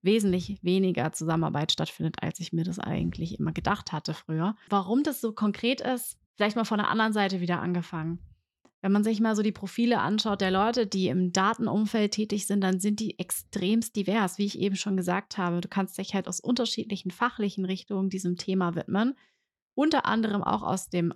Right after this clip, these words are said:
I-T-Kontext, aber wenn man mal genauer hinschaut, dann ist es halt meistens ja nicht unbedingt die I T, die das Thema initial treibt, sondern meistens sind's ja die Fachbereiche oder generell die Unternehmensführung,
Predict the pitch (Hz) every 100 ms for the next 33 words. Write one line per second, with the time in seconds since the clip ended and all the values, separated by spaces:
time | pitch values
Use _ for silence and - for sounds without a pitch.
0 | 165 170 - 240 311 - 269 262 302 311
1 | - _ _ _ _ _ - 196 190 190
2 | 196 190 185 180 - 185 190 208 208 202
3 | - 190 190 - 202 202 180 196 180 185
4 | 208 180 190 196 190 226 233 220 214 208
5 | - 180 175 226 214 202 185 - - -
6 | 208 196 196 - 233 214 - 190 185 180
7 | - 190 208 - 180 175 180 185 - 185
8 | 185 185 180 175 - 196 - 180 170 175
9 | - 175 175 175 - _ - 196 196 180
10 | 170 175 175 170 - - - 165 170 170
11 | 214 196 - 170 170 175 240